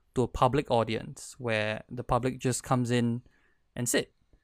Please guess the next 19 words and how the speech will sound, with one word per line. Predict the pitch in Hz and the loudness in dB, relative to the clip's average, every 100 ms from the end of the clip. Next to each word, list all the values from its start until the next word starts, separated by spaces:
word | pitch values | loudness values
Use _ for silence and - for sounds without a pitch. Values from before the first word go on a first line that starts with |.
| _ _ _ - | _ _ _ -4
So | 156 - | -2 0
it | 143 | 2
looks | 147 208 - | 4 4 4
like | 135 120 - - - 131 | 4 4 0 -18 -10 0
a, | 120 113 113 110 110 - _ _ _ _ | 2 4 2 2 0 -4 _ _ _ _
a, | 123 117 117 | -2 0 2
you | 113 113 - 113 | 0 -2 -2 0
know, | 123 - | 0 -2
a | 127 | 2
panel | - 127 143 | 4 4 4
discussion, | 131 - 143 - 370 - _ _ _ _ _ - | 2 0 0 0 -4 -6 _ _ _ _ _ -4
right? | 110 123 - _ _ | -2 -2 -6 _ _
Or | 120 | -4
it | 120 | -4
sounds | - 147 175 | 2 4 4
like | 131 113 | 2 0
a | |
panel | - 113 110 | 0 -2 -2
discussion, | 113 - 113 175 | -6 -6 -4 -4